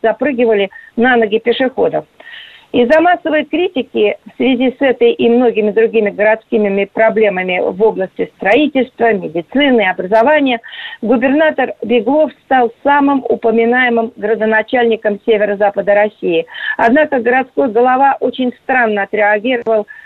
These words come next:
на справедливое недовольство петербуржцев. Он заявил, что богатым и влиятельным лицам не удастся заставить его сдать город на растерзание – остановив хорошо просчитанные и правильные реформы, а запугать его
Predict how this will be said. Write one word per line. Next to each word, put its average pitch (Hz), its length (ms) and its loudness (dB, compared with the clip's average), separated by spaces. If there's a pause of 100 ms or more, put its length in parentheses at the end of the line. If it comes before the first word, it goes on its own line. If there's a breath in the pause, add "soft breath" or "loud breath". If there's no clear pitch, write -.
(140 loud breath)
на - 220 -14
справедливое 240 560 2
недовольство 226 560 0
петербуржцев. 196 680 -2 (340 loud breath)
Он 311 240 2
заявил, 247 560 2
что - 240 -2
богатым 240 600 0
и 233 140 -2
влиятельным 214 640 0
лицам 208 440 -2
не 277 120 2
удастся 196 600 -2
заставить 277 540 0
его 277 200 0
сдать 233 500 -2
город 254 340 0
на 240 340 0
растерзание – 233 920 0 (500 loud breath)
остановив 254 720 0
хорошо 240 440 0
просчитанные 233 720 -2
и 226 60 -4
правильные 214 460 0
реформы, 208 600 -2
а 220 120 0
запугать 233 580 0
его 233 380 0